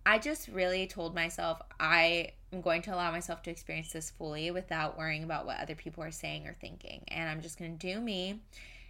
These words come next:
And if it's a shit show, we're never doing this again, but we have to give it a full go." And like I said, it was such a good time. I honestly didn't even realize, like, how quickly my whole dinner flew by.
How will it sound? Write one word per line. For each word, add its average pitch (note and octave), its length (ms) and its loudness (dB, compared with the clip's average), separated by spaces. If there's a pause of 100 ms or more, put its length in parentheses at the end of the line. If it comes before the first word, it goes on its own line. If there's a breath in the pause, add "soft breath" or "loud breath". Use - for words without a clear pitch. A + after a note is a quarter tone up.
(120)
And E3 640 2 (200)
if F3+ 180 0
it's F#3 160 -2
a F#3 60 0
shit - 360 0
show, G#3+ 320 4
we're G#3 180 -2
never E3+ 240 2
doing E3 260 -4
this E3 180 -8
again, E3 580 2
but D#3+ 540 4 (100)
we F#3 80 0
have E3 220 4
to E3+ 80 -4
give E3+ 160 2
it E3 180 4
a F3 80 0
full D#3 360 -4
go." A2+ 340 2 (2000 loud breath)
And G#3 500 2
like G3 200 4
I A#3+ 100 0
said, B3 360 -2
it G3 160 2
was A3 220 -2
such F#3+ 300 -4
a F#3+ 80 -4
good F3 240 -4
time. F3+ 480 -6
I G3 300 10
honestly A3 640 2
didn't F#3+ 240 -2
even F#3 200 -2
realize, E3 520 2
like, D#3 160 -2
how D#3+ 240 4
quickly E3 720 -2
my D#3+ 180 0
whole E3 240 -4
dinner D#3 340 -4
flew E3+ 220 -2
by. E3 420 6